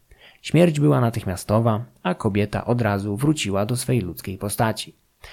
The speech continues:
Historia podobno jest prawdziwa i trąci znamionami zwykłego morderstwa, do którego zabójca dorobił nadprzyrodzone wytłumaczenie. W podobny sposób zdesperowany zięć mógł bez konsekwencji wysłać na tamten świat znienawidzoną teściową.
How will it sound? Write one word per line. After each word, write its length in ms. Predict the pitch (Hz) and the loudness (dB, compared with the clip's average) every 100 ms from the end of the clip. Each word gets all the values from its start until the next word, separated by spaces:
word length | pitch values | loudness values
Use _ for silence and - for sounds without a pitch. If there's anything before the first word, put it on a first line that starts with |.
| - - _ | -20 -20 _
Historia 520 | - 202 202 196 185 | 0 4 6 6 4
podobno 360 | - 131 127 | 6 6 6
jest 140 | 135 127 | 2 2
prawdziwa 480 | 131 117 135 139 127 | 0 2 2 2 0
i 140 | 123 | -2
trąci 400 | 127 113 117 117 | 0 0 2 2
znamionami 520 | 120 110 113 92 95 | 2 2 0 -2 -4
zwykłego 440 | 104 113 - 92 92 | -2 -2 -4 -6 -4
morderstwa, 800 | 104 120 143 143 127 - 131 - | -2 4 6 6 4 2 0 0
do 140 | 185 | -4
którego 460 | 196 - 185 175 170 | 0 4 4 6 4
zabójca 500 | 139 139 131 131 131 | 4 4 2 4 0
dorobił 480 | 120 101 101 110 113 | 2 2 2 0 0
nadprzyrodzone 720 | 160 147 - 139 127 98 82 87 | -2 -2 -2 -2 0 -2 -8 -8
wytłumaczenie. 680 | - 107 113 127 113 92 - _ _ - - _ | -6 -2 -2 0 -2 -2 -8 _ _ -20 -20 _
W 80 | _ | _
podobny 440 | 82 87 127 202 | -4 2 6 6
sposób 520 | 180 120 104 135 127 - | 6 4 2 0 -2 -6
zdesperowany 720 | 104 113 104 - 104 110 117 | -4 -2 0 2 2 4 2
zięć 480 | 104 110 117 117 - | 2 2 2 0 -6
mógł 320 | - 117 117 113 | 0 0 2 2
bez 200 | 117 - | 2 2
konsekwencji 720 | 117 117 123 120 120 117 117 | -2 -2 -2 0 0 0 -2
wysłać 420 | 120 120 113 113 | 0 0 0 -2
na 80 | 110 | -2
tamten 360 | 110 107 113 107 | -2 -2 -4 -4
świat 300 | - 113 - | -2 -2 -4
znienawidzoną 720 | 107 151 180 143 120 117 110 | -2 2 4 4 2 2 0
teściową. 600 | 110 107 - 69 57 60 | 0 -2 -2 -8 -10 -16